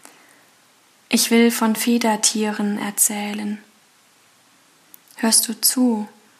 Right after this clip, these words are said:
Gespinst? Tanz mir den Schwan,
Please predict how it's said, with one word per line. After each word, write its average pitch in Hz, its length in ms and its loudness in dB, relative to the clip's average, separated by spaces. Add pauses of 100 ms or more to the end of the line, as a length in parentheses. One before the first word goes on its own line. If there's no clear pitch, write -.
(360)
Gespinst? 214 720 -4 (3500)
Tanz 233 360 2
mir 226 100 2
den 214 180 0
Schwan, 208 600 0